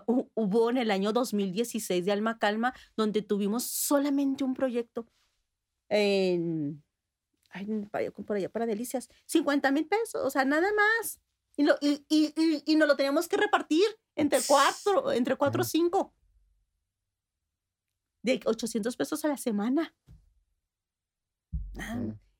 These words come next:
Speaker 1: es, y estos procesos es que todos, ¿cómo, cómo podrán superar, o sea, estos obstáculos?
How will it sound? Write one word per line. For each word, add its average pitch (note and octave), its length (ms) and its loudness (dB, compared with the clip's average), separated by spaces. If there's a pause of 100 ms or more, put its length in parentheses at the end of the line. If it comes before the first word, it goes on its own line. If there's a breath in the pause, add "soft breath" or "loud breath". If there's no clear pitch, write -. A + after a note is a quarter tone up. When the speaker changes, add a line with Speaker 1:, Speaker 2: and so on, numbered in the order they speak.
(140)
Speaker 1:
es, A3+ 200 -2
y G#3+ 200 0
estos - 320 -8
procesos - 560 -10 (420)
es C4+ 380 -2 (640)
que G#3 160 0
todos, A#3+ 400 -2 (1300)
¿cómo, C#4+ 720 0
cómo C#4 260 -2
podrán C4+ 380 -2
superar, B3 480 -4
o B3+ 80 -4
sea, B3+ 480 -2
estos C4+ 580 -2
obstáculos? C4+ 680 -8